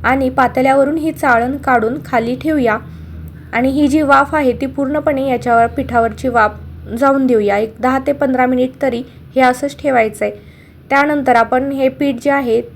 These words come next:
ते अगदी अलगद काढून घेऊया. सहज निघते, चिटकून बसत नाही अजिबात. तुम्ही बघू शकता चाळणीला अजिबात चिकटलेलं नाही आहे. आणि थंड झाल्यानंतर याच्या आपण पातळ पातळ असे काप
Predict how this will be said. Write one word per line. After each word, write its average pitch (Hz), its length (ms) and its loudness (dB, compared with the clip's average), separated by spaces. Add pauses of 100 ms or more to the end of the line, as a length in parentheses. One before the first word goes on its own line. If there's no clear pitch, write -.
ते 247 100 6
अगदी 240 280 2
अलगद 247 400 2
काढून 277 360 0
घेऊया. 262 360 0 (520)
सहज 262 420 0
निघते, 302 340 0
चिटकून 254 460 -2
बसत 262 320 -2
नाही 254 320 -2
अजिबात. 202 360 -2
तुम्ही 226 240 -6
बघू 233 200 0
शकता 269 400 -4 (640)
चाळणीला 247 420 2
अजिबात 254 340 2
चिकटलेलं 262 560 0
नाही 262 220 -2
आहे. 214 100 -4 (400)
आणि 262 400 2
थंड 294 260 4
झाल्यानंतर 294 880 2
याच्या 247 320 0
आपण 247 340 0
पातळ 254 400 -2
पातळ 262 400 0
असे 240 320 2
काप 226 320 0